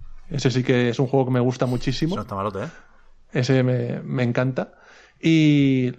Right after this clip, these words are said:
Speaker 1: he jugado también hace poco al, aunque no me lo he pasado, pero jugué bastante al, al, al remaster que apareció junto con el Bayonetta.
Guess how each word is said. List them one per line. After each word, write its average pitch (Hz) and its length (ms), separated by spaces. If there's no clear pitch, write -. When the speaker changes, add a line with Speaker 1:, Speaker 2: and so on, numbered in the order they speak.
Speaker 1:
he 139 80
jugado 135 220
también 131 240
hace 131 140
poco 127 320
al, 120 400
aunque 135 240
no 131 40
me 143 60
lo 156 60
he - 20
pasado, 151 240
pero 139 140
jugué 127 100
bastante 131 460
al, 113 240
al, 117 560
al 117 180
remaster 123 460
que 131 80
apareció 117 400
junto 127 300
con 117 80
el 113 100
Bayonetta. 117 540